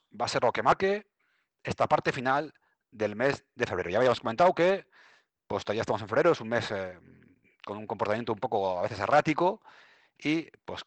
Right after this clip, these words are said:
nos va a demostrar que el invierno no ha acabado y tendrá, pues, un nuevo, un nuevo, eh, pues, empujón invernal de cara a esta parte final del mes. Por tanto, a disfrutar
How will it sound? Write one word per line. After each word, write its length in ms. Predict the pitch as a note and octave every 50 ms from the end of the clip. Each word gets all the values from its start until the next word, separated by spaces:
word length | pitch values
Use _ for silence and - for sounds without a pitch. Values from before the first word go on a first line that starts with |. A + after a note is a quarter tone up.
| _ -
nos 380 | G#2 F#2+ F#2 F2+ F#2+ - -
va 120 | A2 A#2 A#2
a 40 |
demostrar 380 | A2 G2+ G2+ - - C3+ C#3 C#3+
que 100 | - G#2+
el 80 | F#2+ F#2+
invierno 440 | F#2 F#2 G2+ C#3 C#3+ - F#2+ F#2+
no 80 | A2 D3+
ha 40 | E3
acabado 480 | - A2 A#2 C#3 C#3 C#3+ D3 D#3 - _ _ - _ _ _ _
y 80 | - -
tendrá, 300 | A2 G2+ G#2+ A2 G#2+ G2+
pues, 220 | - G2+ F2 -
un 80 | A#2 A2
nuevo, 520 | G#2+ G#2 G2+ G2 F#2+ E2+ E2 D#2+ - - _
un 520 | - G2+ F#2 F2+ F2+ - _ - G2+ G#2 G#2+
nuevo, 600 | A2+ A2+ A2 G#2 G2+ G2 F#2+ F#2 F#2 F2+ F2 - _ _ _ _ _ _ _ _ _ _ _ _ _ - -
eh, 80 | - - F#2+
pues, 160 | - - -
empujón 460 | G#2+ F#2+ G#2+ G#2+ - D3 C3 A2 G#2 -
invernal 640 | G#2+ A2 G#2+ G#2+ G2+ A2 C3 C#3+ D3 D#3 D#3+ - _ _ _ _ _ _ _ _ _ _
de 140 | - G2+ G2+
cara 400 | - A#2 A#2+ B2 B2 B2 A#2 - _ _ _ -
a 340 | - G2 G#2 A2 A2+ G#2 -
esta 200 | - - - A2
parte 200 | - A2 - -
final 200 | - G#2 G2+ G#2+
del 140 | G2 F2+ F2
mes. 240 | F2 D#2+ D#2 - -
Por 140 | - -
tanto, 240 | - C#3+ E3+ F3 G#3
a 20 | D3+
disfrutar 480 | A2+ - - A#2 - E3+ D3 - G#2+